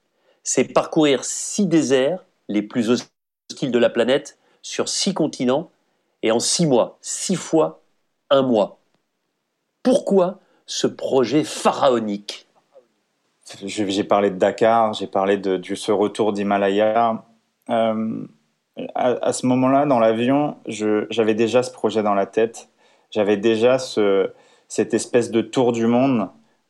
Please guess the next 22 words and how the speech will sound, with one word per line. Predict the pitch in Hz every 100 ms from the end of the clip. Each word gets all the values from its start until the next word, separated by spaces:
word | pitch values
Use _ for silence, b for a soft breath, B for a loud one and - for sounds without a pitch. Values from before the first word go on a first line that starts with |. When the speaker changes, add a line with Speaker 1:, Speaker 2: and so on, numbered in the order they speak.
| _
Speaker 2:
en | 113
accéléré, | 113 110 - 110 117 123 135 - -
en | 117 107
allant | 113 117
sur | - 104
des | 98 101
territoires, | 113 107 104 117 113 107
euh, | 101 95 98 - _
pas | 127
du | 123 113
tout | 117
faits | - 120
pour | 113
un | 107
vélo, | 101 104 101 107 b b b b b _
pas | 127
du | 123 123
tout | 127
faits | 127 123
pour | 123 117
un | 110
humain. | 110 104 104